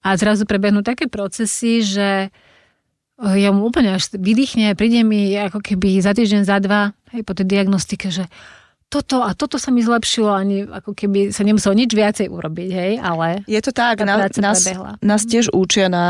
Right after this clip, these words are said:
Speaker 2: na psychoneuroimunológiu, ktorú, ktorú, e, študujem,
Speaker 1: Neviem
Speaker 2: že
Speaker 1: ani zopakovať, počúvaj,
Speaker 2: že,
Speaker 1: čo
Speaker 2: že, áno, rýchlo som to povedala, že už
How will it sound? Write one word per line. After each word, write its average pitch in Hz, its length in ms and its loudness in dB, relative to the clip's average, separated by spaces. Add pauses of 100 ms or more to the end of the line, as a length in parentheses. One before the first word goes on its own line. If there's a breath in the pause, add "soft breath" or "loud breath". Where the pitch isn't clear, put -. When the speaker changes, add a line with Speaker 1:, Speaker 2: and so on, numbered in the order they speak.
(240)
Speaker 2:
na 175 180 0
psychoneuroimunológiu, 175 1200 -2
ktorú, 185 440 0
ktorú, 185 360 0
e, 175 200 2 (260)
študujem, 185 420 2
Speaker 1:
Neviem 214 140 4
Speaker 2:
že 190 80 4
Speaker 1:
ani 208 100 2
zopakovať, 240 460 2
počúvaj, - 480 -2
Speaker 2:
že, - 160 2
Speaker 1:
čo - 120 0
Speaker 2:
že, - 140 0 (180)
áno, 214 300 2
rýchlo 208 240 0
som 240 160 2
to 240 80 0
povedala, 226 240 0 (300 loud breath)
že 214 340 2 (100)
už 214 280 2